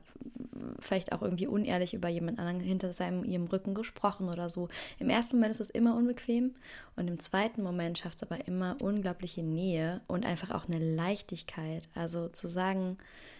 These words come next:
„Ich hab da was Blödes gemacht“, äh, fühlt sich erstmal vielleicht an wie Sterben.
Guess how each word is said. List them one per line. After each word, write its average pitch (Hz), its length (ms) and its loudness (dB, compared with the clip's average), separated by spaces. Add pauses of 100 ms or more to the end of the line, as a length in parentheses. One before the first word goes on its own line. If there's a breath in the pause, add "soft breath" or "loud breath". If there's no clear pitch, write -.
(520 loud breath)
„Ich 190 200 0
hab - 120 -6
da 165 380 0 (320)
was 165 180 -2
Blödes 170 380 2
gemacht“, 160 400 -2 (640)
äh, 214 380 8
fühlt 214 220 2
sich 190 140 -4
erstmal 185 280 0
vielleicht - 280 0
an 175 100 0
wie 160 80 0
Sterben. 175 540 -2